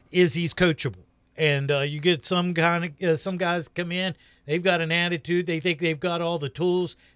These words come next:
they don't need to be coached, but this guy is coachable. Neil Brown is gonna be happy with this kind of player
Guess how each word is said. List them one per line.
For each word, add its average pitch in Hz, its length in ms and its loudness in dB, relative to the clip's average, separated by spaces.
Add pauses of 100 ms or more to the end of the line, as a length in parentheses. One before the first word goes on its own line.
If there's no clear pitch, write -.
they 165 120 4
don't 180 240 0
need 175 200 -2
to 170 80 -6
be 165 120 -2
coached, 165 440 -2
but 135 160 -8
this 190 160 -2
guy 175 240 -2
is 131 120 -6
coachable. 180 540 -2 (240)
Neil 175 180 0
Brown 165 360 0
is 139 120 -4
gonna 160 140 -2
be 147 140 2
happy 151 340 0
with 127 140 -4
this 131 160 -6
kind 139 200 0
of 120 200 -10
player 139 320 0